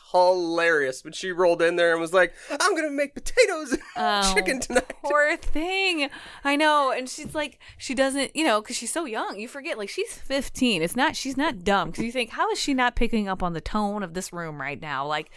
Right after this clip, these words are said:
Speaker 2: is she blind or," um, but then you think, "No, she's only fifteen.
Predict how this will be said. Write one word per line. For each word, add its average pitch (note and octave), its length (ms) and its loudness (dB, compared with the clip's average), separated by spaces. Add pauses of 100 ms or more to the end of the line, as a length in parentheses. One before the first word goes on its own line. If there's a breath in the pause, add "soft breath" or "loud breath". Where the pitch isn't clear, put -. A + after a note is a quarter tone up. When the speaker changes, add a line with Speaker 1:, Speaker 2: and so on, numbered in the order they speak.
(360 loud breath)
Speaker 2:
is G#3+ 200 4
she A4 420 -4 (320)
blind D4 640 2
or," F#3 420 2 (540 loud breath)
um, A3 280 4
but G#3+ 100 0
then B3+ 120 2
you B3+ 80 0
think, B3 240 -6
"No, C4 160 -4
she's G#4 220 -8
only G4 180 -6
fifteen. D4 500 -10